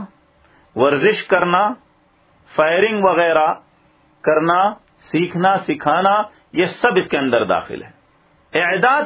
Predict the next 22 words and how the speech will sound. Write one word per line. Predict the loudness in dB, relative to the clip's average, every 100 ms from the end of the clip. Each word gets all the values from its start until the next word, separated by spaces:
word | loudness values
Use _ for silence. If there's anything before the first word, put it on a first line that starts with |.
| 0
کرنا | 0 2 2 0
فرض | -2 0 0 0 -4
ہے۔ | -8 -14 _ _ _ _ _ -2
کافروں | 0 2 2 2 2
کے | 0 -2
خلاف | 0 0 2 2 0 -4 -14 _ _ _ _
اپنے | -4 -4 -2 -4 -4
دین | -4 -2 0 0
کے | 0 0 0
دفاع | -2 -4 -2 0 0 0
میں | 0 -2 -2
تیاری | -2 0 0 0 -2 -4
کرنا | -2 -2 0 0 0
فرض | -2 -2 0 -2 -6
ہے۔ | -14 -16 _ _ _ _ _ _ _ _ _ _ -6
اپنے | -4 -4 -2 -2
جسم | -6 -4 -2 2 2 2
کا | 0
دفاع | 0 0 2 0 2
کرنا | 0 0 2 0
فرض | 0 0 0 2 -2
ہے۔ | -4